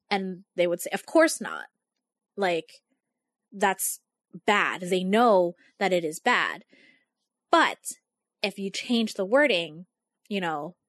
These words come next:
if this girl you really liked was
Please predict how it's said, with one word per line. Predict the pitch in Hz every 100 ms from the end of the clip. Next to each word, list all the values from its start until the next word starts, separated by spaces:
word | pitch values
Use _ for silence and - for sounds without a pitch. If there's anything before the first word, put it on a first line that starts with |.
| _ _ _ _ _ _
if | 226 214
this | 214 -
girl | 233 233
you | 226 208
really | 196 196
liked | 185 180 175 175 -
was | 180 175 170 165 175 - -